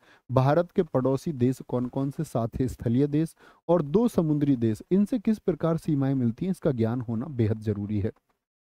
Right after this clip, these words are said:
तो नागालैंड की सीमा मिलती है क्या? जी हाँ। मणिपुर की सीमा मिलती है? जी हाँ। म्यांमार दोस्त कहाँ पर है आपका? अगर आप म्यांमार की बात करते हैं, म्यांमार की साथी अगर हम बात करते हैं आपसे,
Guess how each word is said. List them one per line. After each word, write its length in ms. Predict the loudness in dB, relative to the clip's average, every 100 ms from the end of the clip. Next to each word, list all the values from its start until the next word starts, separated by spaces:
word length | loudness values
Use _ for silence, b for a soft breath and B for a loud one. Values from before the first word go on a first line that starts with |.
| _ _ _ _ _ 0
तो 60 | 4
नागालैंड 500 | 6 6 4 4 4
की 100 | 4
सीमा 260 | 4 4 4
मिलती 300 | 4 2 2
है 100 | 2
क्या? 180 | 2 0
जी 260 | 2 2 2
हाँ। 220 | 0 -4 b b 0
मणिपुर 420 | 2 2 2 0
की 140 | 0
सीमा 260 | 0 0 0
मिलती 340 | 2 0 2 0
है? 80 | 2
जी 160 | 2
हाँ। 160 | 2 0
म्यांमार 720 | 0 2 4 4 4 4 2 2
दोस्त 340 | 2 0 -4
कहाँ 260 | -2 0 2
पर 160 | 2
है 140 | 0 0
आपका? 320 | -4 -2 0 2
अगर 180 | 2
आप 180 | 2 0
म्यांमार 460 | 0 0 2 2 0
की 120 | -2
बात 260 | 0 0 0
करते 300 | -4 -2 -2
हैं, 280 | 0 -2 -6 b b 0
म्यांमार 520 | 2 4 4 4 2
की 160 | 0 0
साथी 340 | 2 0 -4
अगर 260 | -4 -2 0
हम 200 | 0 0
बात 220 | -2 -2
करते 320 | -4 -2 -2
हैं 160 | -2 -2 -6
आपसे, 360 | -8 -2 -4